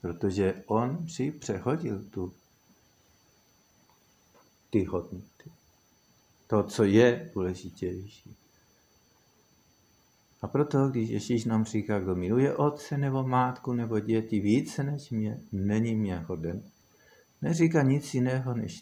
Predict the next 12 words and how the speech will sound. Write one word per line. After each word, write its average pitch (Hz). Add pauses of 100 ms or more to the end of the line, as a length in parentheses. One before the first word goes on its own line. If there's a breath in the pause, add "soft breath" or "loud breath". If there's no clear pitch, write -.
(120)
to, 101 (680)
co 104
je 127
opravdu 135
správný. - (500)
Je 113
třeba 151
milovat 120 (1000)
Boha 110
z -
celého 120
srdce. -